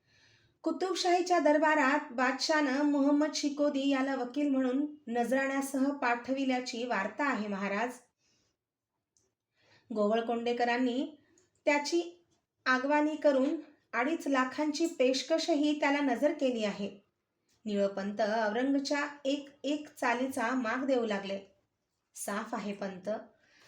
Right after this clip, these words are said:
जे दरबार औरंगाच्या आगवानीसाठी ते औरंगाबादेला पोचताच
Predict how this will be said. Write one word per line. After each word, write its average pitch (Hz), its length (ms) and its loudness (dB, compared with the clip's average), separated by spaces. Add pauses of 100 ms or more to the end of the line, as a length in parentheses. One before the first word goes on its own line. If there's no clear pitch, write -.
(540)
जे 330 160 6
दरबार 311 680 4
औरंगाच्या 311 520 0
आगवानीसाठी 285 1200 -2 (240)
ते 311 120 4
औरंगाबादेला 294 760 2
पोचताच 269 680 -2